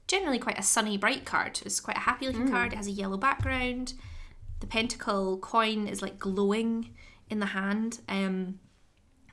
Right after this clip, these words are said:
Speaker 1: and if it was round the right way, it means it's, it's a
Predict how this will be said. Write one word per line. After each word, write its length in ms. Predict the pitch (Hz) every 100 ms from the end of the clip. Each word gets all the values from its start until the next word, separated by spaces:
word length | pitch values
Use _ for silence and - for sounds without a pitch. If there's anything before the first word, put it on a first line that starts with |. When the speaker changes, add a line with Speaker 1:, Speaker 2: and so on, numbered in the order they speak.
| -
Speaker 1:
and 360 | 208 196 190 196 -
if 140 | - 240
it 60 |
was 100 | 220
round 160 | 262 277
the 60 | 240
right 160 | 233
way, 160 | 196 190
it 100 | 196
means 720 | 214 208 202 202 196 - - - _ _ _ _ -
it's, 140 | -
it's 180 | -
a 20 | -